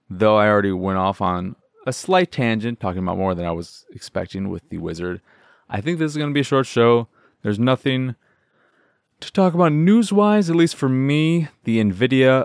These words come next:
event happened, and I did watch it, but I,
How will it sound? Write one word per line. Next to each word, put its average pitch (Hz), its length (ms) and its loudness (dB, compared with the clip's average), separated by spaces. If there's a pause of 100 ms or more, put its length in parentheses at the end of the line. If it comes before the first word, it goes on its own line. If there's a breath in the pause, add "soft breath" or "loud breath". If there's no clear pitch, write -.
event 127 400 0
happened, 131 580 -4
and 107 160 -2
I 104 60 0
did 151 220 -2
watch 160 480 0
it, 98 160 0 (240)
but 92 360 4 (480)
I, 101 340 0